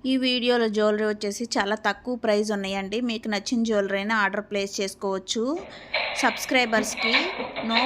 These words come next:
shipping charges అండి, ఫ్రీ షిప్పింగ్. ఇవి వచ్చేసి కడా బ్యాంగిల్స్ అండి, ఫోర్ కాంబో, only సెవెన్ ఫిఫ్టీ. ఇవి వచ్చేసి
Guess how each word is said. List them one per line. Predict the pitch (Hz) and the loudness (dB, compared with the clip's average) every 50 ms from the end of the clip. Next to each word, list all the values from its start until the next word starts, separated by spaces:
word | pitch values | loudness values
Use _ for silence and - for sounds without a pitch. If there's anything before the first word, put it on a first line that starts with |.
| 285 254 - - - | 2 0 0 -2 -2
shipping | - - - 240 - - 240 240 233 | -6 -8 -8 -8 -6 -4 -4 -4 -2
charges | - 233 196 202 196 202 196 - | 0 0 0 0 0 -4 -6 -4
అండి, | 220 196 190 190 208 240 269 | -4 -4 -4 -2 -4 -4 -4
ఫ్రీ | - - 220 214 226 | -4 -2 -2 -2 -2
షిప్పింగ్. | 269 269 - 214 - - 202 202 220 254 294 370 | -2 -2 -4 -4 -4 -4 -4 -4 -4 -4 -6 -6
ఇవి | 339 220 214 202 | -6 -4 -6 -6
వచ్చేసి | 196 - 240 240 - 277 269 | -4 -6 -8 -10 -8 -8 -4
కడా | - 220 196 202 214 226 | -2 0 0 2 2 0
బ్యాంగిల్స్ | 226 226 214 202 196 190 196 190 202 - | 2 0 0 0 -2 -4 -6 -6 -6 -6
అండి, | 202 185 190 202 226 254 269 | -6 -6 -4 -4 -6 -6 -6
ఫోర్ | 262 247 220 220 226 233 233 233 | -6 -4 -2 -2 -2 -2 -4 -6
కాంబో, | - - 190 190 202 214 208 202 202 208 233 294 359 370 - - - - - - | -4 -2 0 0 0 0 0 0 0 0 -2 -4 -6 -8 -14 -20 -20 -20 -18 -10
only | - 233 240 240 247 262 | -6 -4 -4 -2 -4 -4
సెవెన్ | 262 247 208 190 196 214 226 233 | -2 -2 -2 0 0 -2 -4 -4
ఫిఫ్టీ. | - 214 196 - _ - 214 240 269 330 403 381 _ _ _ _ _ _ _ - | -6 -8 -10 -8 _ -8 -6 -6 -6 -6 -8 -12 _ _ _ _ _ _ _ -12
ఇవి | 233 226 | -10 -10
వచ్చేసి | 220 220 254 233 233 - 254 254 | -8 -8 -8 -10 -8 -6 -6 -6